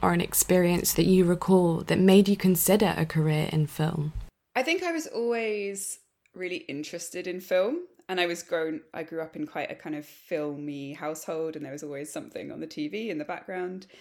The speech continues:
Speaker 2: and my parents used to watch a lot of film and T V. And I think I can remember when I was about eleven, getting really obsessed with Titanic, as I think many people our age did. It was probably, with hindsight, one of the first films I'd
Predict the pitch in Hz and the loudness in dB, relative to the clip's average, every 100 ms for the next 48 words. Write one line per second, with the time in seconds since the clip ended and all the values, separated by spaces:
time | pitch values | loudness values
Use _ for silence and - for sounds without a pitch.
0 | - _ _ - 165 160 190 165 160 156 | -20 _ _ -14 -10 -10 -6 -6 -6 -8
1 | 151 - 160 - - 147 - 147 147 156 | -14 -14 -16 -16 -14 -14 -14 -12 -12 -14
2 | - 151 - 82 - _ _ _ - 180 | -14 -16 -12 -12 -14 _ _ _ -8 -6
3 | 185 202 190 - - 214 220 226 240 269 | -4 -2 -4 -8 -12 -10 -8 -8 -8 -8
4 | 254 247 240 208 - 202 202 190 - 175 | -6 -4 -2 -4 -6 -10 -10 -12 -14 -10
5 | 170 170 - 170 175 185 185 185 247 392 | -8 -6 -6 -6 -4 -4 -2 -4 -4 -6
6 | - _ _ - 185 190 180 185 185 190 | -12 _ _ -2 -2 0 -4 -6 -6 -6
7 | - 170 - 185 - - 185 - 175 139 | -4 -4 -6 -14 -14 -6 -4 -4 -6 -4
8 | 247 - - - _ _ _ - 160 156 | -4 -8 -18 -20 _ _ _ -10 -8 -6
9 | - 151 151 147 156 185 226 196 170 175 | -8 -6 -4 -4 -4 0 2 4 4 4
10 | 175 180 - 165 440 - - - - - | 4 2 0 4 4 4 -4 -18 -6 2
11 | 240 233 - 311 294 247 202 294 233 247 | 2 2 6 6 6 2 0 2 2 2
12 | 170 156 165 165 185 160 165 - 196 175 | 2 2 0 0 2 2 2 0 0 0
13 | - 160 151 | 2 2 0